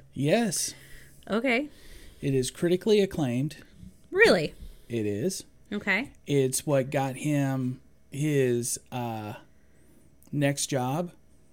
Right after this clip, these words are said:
Speaker 2: Uh, the director or?
Speaker 1: The director.
Speaker 2: Okay, uh-huh.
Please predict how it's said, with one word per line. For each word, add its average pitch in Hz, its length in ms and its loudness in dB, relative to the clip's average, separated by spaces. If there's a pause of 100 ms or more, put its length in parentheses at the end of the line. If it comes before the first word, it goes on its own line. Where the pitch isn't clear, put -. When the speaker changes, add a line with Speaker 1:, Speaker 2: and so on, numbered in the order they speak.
(1000)
Speaker 2:
Uh, 180 260 -2
the 170 140 -2
director 180 560 -2
or? 165 480 -4
Speaker 1:
The 139 80 2
director. 123 440 -2
Speaker 2:
Okay, 160 320 -6
uh-huh. 175 400 -6